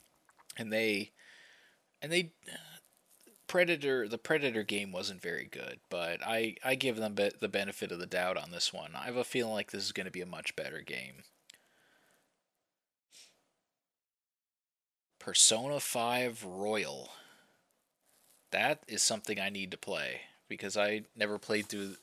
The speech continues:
all of Persona five, but what I did play was fantastic. That's definitely on a, on a list somewhere that I need to play. Batman. <sighs> Batman Gotham Knights. Hmm.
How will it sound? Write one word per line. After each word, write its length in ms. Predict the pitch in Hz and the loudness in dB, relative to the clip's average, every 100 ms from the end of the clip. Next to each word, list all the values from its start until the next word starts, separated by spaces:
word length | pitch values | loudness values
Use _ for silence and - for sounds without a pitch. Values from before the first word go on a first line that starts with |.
| - - - | -20 -20 -14
all 240 | - 104 104 | 0 2 2
of 100 | 101 | -2
Persona 440 | 98 - 98 90 | 0 2 2 -4
five, 400 | - 101 98 92 | 0 4 6 4
but 120 | 98 | 0
what 160 | 87 104 | -4 0
I 120 | 92 | 0
did 340 | 98 113 147 - | -2 -4 -4 -6
play 320 | - 98 85 | -4 -4 -4
was 180 | 87 - | -2 -2
fantastic. 840 | 87 82 - 87 - - - - _ _ _ _ _ _ _ | -2 -6 -4 -4 -4 -6 -10 -20 _ _ _ _ _ _ _
That's 260 | - 101 - | -2 0 0
definitely 560 | - 98 - 90 92 90 | 0 -2 -6 -8 -6 -6
on 300 | 92 90 87 | -6 -6 -10
a, 140 | 98 - _ _ _ _ - | -16 -20 _ _ _ _ -14
on 120 | 95 | -10
a 40 | 92 | -8
list 280 | 95 90 | -4 4
somewhere 560 | - 95 95 98 95 101 - | 4 4 -2 0 2 0 -2
that 100 | 95 | 0
I 140 | 92 | 0
need 180 | 95 98 | -4 -8
to 100 | 95 | -10
play. 420 | - 98 98 98 _ - _ _ _ _ _ _ _ - | -6 -2 -2 -4 _ -20 _ _ _ _ _ _ _ 4
Batman. 840 | 127 135 - 131 143 147 139 147 _ - - _ _ _ _ _ _ _ - | 6 6 6 6 8 6 4 0 _ -18 -18 _ _ _ _ _ _ _ -2
<sighs> 680 | 170 151 - - _ - - | 2 2 0 -18 _ -10 2
Batman 480 | 143 156 165 170 | 2 4 2 2
Gotham 480 | 143 123 131 - 123 | 4 4 4 2 -4
Knights. 600 | 107 90 71 - - - - - - _ _ _ _ _ _ _ _ _ _ _ - - | -2 -6 -4 0 0 0 -6 -20 -20 _ _ _ _ _ _ _ _ _ _ _ -20 -12
Hmm. 420 | 107 90 87 90 | -10 -10 -16 -20